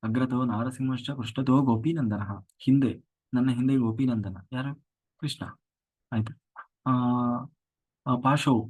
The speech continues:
ಪಾಶೋ ರಾಮಲಕ್ಷ್ಮಣವು ಅಂದ್ರೆ ಎರಡು, ಎರಡು ಭಾಗಗಳಲ್ಲಿ ರಾಮಲಕ್ಷ್ಮಣರು ಬಿಲ್ಲು ಬಾಣಗಳನ್ನ ಹಿಡಿದು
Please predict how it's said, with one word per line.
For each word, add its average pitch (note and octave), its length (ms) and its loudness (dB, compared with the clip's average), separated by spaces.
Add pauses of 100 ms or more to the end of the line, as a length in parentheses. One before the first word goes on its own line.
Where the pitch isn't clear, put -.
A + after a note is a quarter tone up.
(140)
ಪಾಶೋ C3+ 360 0
ರಾಮಲಕ್ಷ್ಮಣವು A#2 640 0
ಅಂದ್ರೆ C3+ 300 0
ಎರಡು, B2 340 4
ಎರಡು C3 280 2
ಭಾಗಗಳಲ್ಲಿ C3 600 0
ರಾಮಲಕ್ಷ್ಮಣರು A2+ 720 -4 (480)
ಬಿಲ್ಲು A#2 240 2
ಬಾಣಗಳನ್ನ G#2 480 0
ಹಿಡಿದು A#2 420 -4